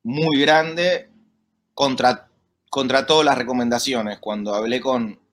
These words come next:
con los desarrolladores de juegos, me dijeron, "No hagas mobile, no hagas una app, nadie en Latinoamérica te va a pagar la app, nadie te va a pagar, eh, en los únicos países que consumen apps es en Estados Unidos, te puede llegar a consumir algo en Brasil, que nosotros estamos sacando el juego en portugués,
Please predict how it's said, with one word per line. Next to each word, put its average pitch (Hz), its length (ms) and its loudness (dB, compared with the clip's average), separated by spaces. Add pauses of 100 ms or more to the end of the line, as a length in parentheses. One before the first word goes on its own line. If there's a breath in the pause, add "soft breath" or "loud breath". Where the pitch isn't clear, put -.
(140)
con 104 220 -8
los 101 120 -6
desarrolladores 104 580 -4
de 113 60 -2
juegos, 135 340 -2
me 117 80 -6
dijeron, 113 380 -6
"No 123 180 2
hagas 127 240 4
mobile, 131 760 2
no 113 100 -8
hagas 120 240 -2
una 120 360 4
app, 127 100 -2 (520)
nadie 127 340 2
en 120 60 0
Latinoamérica 117 640 0
te 110 120 -4
va 120 80 4
a 120 60 2
pagar 120 220 2
la 131 420 6
app, 120 180 -4
nadie 120 320 -2
te 110 80 -8
va 113 100 -4
a 110 60 -8
pagar, 117 420 0
eh, 107 240 -6
en 104 100 -10
los 104 160 -10
únicos 113 220 -4
países 120 340 -4
que - 100 -16
consumen 117 420 -6
apps 131 300 0
es 110 160 -12
en 101 280 -8 (240)
Estados 120 460 -2
Unidos, 135 800 -4 (300)
te 120 120 -2
puede 135 240 -2
llegar 127 200 2
a - 20 -10
consumir 123 320 -4
algo 123 160 0
en 113 80 -4
Brasil, 123 440 -4
que 123 60 -8
nosotros 104 220 -10
estamos 110 240 -6
sacando 120 320 0
el 107 40 -6
juego 120 180 -2
en 113 60 -10
portugués, 131 680 -4